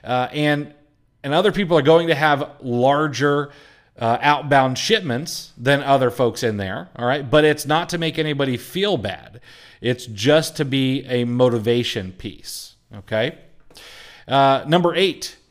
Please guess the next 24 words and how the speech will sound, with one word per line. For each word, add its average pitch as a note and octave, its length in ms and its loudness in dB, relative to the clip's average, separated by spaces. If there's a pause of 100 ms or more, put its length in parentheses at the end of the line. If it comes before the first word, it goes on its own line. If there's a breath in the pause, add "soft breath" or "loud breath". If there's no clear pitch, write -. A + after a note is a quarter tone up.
have E3+ 600 -2
a D#3+ 120 2
routine. D3 920 -4 (600 soft breath)
Having G#3 360 2
a G#3 80 4
routine F3 920 0 (200)
or C#3+ 160 2
a C3 80 2
habit D3 500 0 (220)
is, C3+ 240 0
is B2+ 220 -2
really D#3+ 360 2
the A#2+ 140 2
best. G2+ 460 -4
It C3+ 140 0
allows D3+ 520 2
you F#3 120 -6
to F3 180 -4
know D3 720 0 (340 loud breath)
what C3+ 380 2
needs F3 320 -2
to F3+ 100 -2
be E3+ 180 0
done, A#2+ 460 0